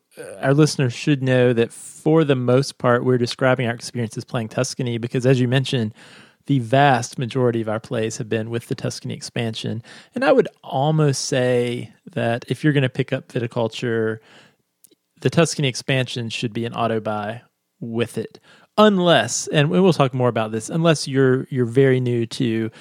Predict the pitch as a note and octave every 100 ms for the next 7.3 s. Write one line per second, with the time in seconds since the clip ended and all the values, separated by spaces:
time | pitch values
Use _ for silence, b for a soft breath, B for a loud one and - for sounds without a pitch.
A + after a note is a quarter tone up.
0 | B - - B2 A2 A2+ G#2+ A#2 A2 A2
1 | G#2+ G#2+ A2+ A2+ A2+ - G#2+ - - -
2 | - - - B2 A#2 F#3 E3 C3+ A#2 A2+
3 | - - - D3 B2+ B2 A2+ A#2 C#3+ C3
4 | C#3 A#2+ - B2+ A#2+ - A2 G#2+ B B
5 | B - G3 F#3 D3 C3 B2 A2+ A#2+ C3+
6 | B2 A#2 A2+ A2 A2 G2+ A#2 B2 A2 B2+
7 | D3+ F#2